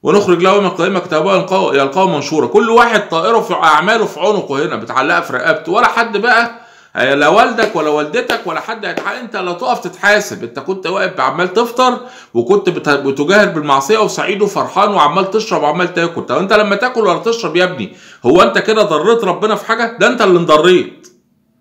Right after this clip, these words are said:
انت اللي انضريت وانت اللي انأذيت. لما انت اكلت وشربت انت اللي، انت اللي حظيت كده،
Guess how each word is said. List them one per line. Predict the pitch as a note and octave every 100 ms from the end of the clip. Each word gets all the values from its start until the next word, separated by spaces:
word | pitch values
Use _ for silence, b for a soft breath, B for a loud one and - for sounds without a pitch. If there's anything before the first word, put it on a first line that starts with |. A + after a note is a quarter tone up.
| _ _ -
انت | G#3 B3+ B3
اللي | A#3+ F3 E3 D#3
انضريت | D3+ D3+ G3 A3
وانت | A3 A3 G#3+
اللي | E3
انأذيت. | D#3 D#3+ G3 G#3 B2 B2+
لما | B2+ D#3
انت | F3+
اكلت | D3 E3+ F#3 D#3+
وشربت | C#3 G#3 G3+
انت | D4+ F4
اللي، | D#4 C#4 C4+ D4
انت | D4
اللي | B3 A#3
حظيت | - G3+ F3+ C#4+ C#4+
كده، | - C4 D4+